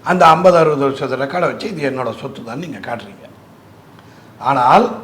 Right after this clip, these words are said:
யாரோ ஒருவர் வந்து, "இல்ல இது வக்ஃப் வாரியத்தோட சொத்து, முந்தி இந்த வ-, ராஜா வந்து இங்க தங்கிட்டு போனாரு, அதனால இது வக்ஃப் சொத்து."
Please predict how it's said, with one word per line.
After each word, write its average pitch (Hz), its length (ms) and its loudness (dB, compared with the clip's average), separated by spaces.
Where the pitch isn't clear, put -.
யாரோ 180 440 6
ஒருவர் 143 300 0
வந்து, 107 720 -4
"இல்ல 196 280 2
இது 175 200 0
வக்ஃப் 160 260 0
வாரியத்தோட 143 460 0
சொத்து, 131 280 -8
முந்தி 151 300 -8
இந்த 135 300 -4
வ-, 123 1000 -4
ராஜா 143 320 2
வந்து 123 220 -4
இங்க 135 160 -4
தங்கிட்டு 135 480 -10
போனாரு, 117 200 -8
அதனால 131 380 -6
இது 135 120 -8
வக்ஃப் 113 240 -12
சொத்து." - 160 -18